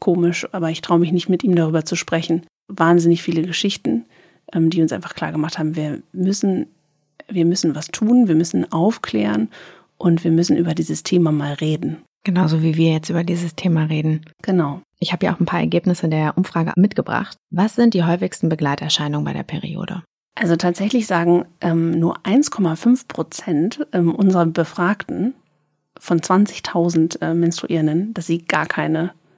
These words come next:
Speaker 1: äh, Beschwerden haben. Und das ist ja irre, wenn du überlegst, die Hälfte der Weltbevölkerung menstruiert irgendwann im Leben, netto für sechs Jahre. Also man menstruiert sechs Jahre la-, seines Lebens, wenn man mal alle,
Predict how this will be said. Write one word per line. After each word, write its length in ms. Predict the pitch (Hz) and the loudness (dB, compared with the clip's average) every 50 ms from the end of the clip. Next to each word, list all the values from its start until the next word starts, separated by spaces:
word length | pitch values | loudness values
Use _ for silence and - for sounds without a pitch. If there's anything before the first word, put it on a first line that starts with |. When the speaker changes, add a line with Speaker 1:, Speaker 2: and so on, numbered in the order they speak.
| _ _ - | _ _ -4
Speaker 1:
äh, 120 | 202 175 | -2 -2
Beschwerden 560 | 160 170 160 - - 156 147 139 143 156 151 | -2 -4 -6 -6 -6 -4 -4 -4 -6 -6 -8
haben. 280 | 151 - - - - - - _ _ _ _ - - - - - - - - - _ | -8 -10 -10 -10 -12 -14 -18 _ _ _ _ -20 -20 -20 -20 -20 -20 -20 -20 -8 _
Und 160 | 170 - - | -4 -2 -2
das 140 | 170 196 214 | -2 -2 -2
ist 120 | 180 - | -2 -4
ja 80 | 160 - - | -4 0 2
irre, 300 | 190 190 180 - 139 - | 2 2 2 0 -4 -2
wenn 140 | 175 165 175 | 2 4 4
du 60 | 170 | 6
überlegst, 420 | 170 160 160 180 196 - - - 202 | 4 4 2 0 0 -2 -6 -8 -8
die 80 | 160 | -6
Hälfte 400 | - - 208 214 269 262 - 202 | -2 2 4 4 4 4 2 0
der 320 | 185 165 160 165 165 160 - | 0 2 2 2 2 2 2
Weltbevölkerung 760 | 175 185 175 - 190 170 - 175 170 170 - - 170 160 156 | 2 0 2 -2 -4 -2 0 -2 -2 -2 0 0 2 4 4
menstruiert 800 | 156 156 156 - - - - - 175 165 151 160 - - - - _ _ _ _ _ _ _ _ _ _ _ _ | 4 2 0 -2 -6 -8 -8 -4 -4 -4 -4 -4 -6 -8 -12 -18 _ _ _ _ _ _ _ _ _ _ _ _
irgendwann 440 | 220 185 170 156 147 - 151 143 143 | -2 0 2 2 2 2 0 0 0
im 140 | 147 143 | 0 0
Leben, 400 | 135 139 139 135 - 165 202 226 - _ | -2 -2 -2 0 0 0 0 0 -2 _
netto 540 | - 180 165 170 220 - - 220 214 214 - | 0 2 4 4 2 2 0 2 2 2 0
für 240 | - - - 185 165 | -2 -4 -2 -2 -2
sechs 460 | 151 160 190 208 214 - - - - | 0 0 0 0 -2 -2 -8 -6 -6
Jahre. 340 | 156 151 156 156 143 156 151 | -4 -2 -2 -2 -4 -4 -6
Also 300 | - - - 165 151 - - | -8 -8 -8 -8 -8 -6 -2
man 220 | 165 165 160 160 | 0 2 4 4
menstruiert 560 | 160 165 180 202 - - - 202 185 165 160 | 4 4 4 2 0 -4 -4 -2 -2 -2 -2
sechs 300 | 165 185 208 - - - | -2 -4 -4 -4 -6 -4
Jahre 280 | - 160 165 175 - 180 | -4 -2 -2 0 -2 -2
la-, 160 | 170 185 - - | -4 -4 -6 -6
seines 400 | 190 185 170 165 160 165 160 - | -2 2 4 4 4 4 4 2
Lebens, 420 | 147 143 135 - 165 175 202 - | 0 0 0 0 0 -2 -2 -2
wenn 100 | 165 151 | -2 -2
man 120 | 147 160 165 | 0 0 -2
mal 160 | 160 156 - | -2 -4 -4
alle, 300 | - 156 156 156 151 151 | -2 -2 0 0 0 -2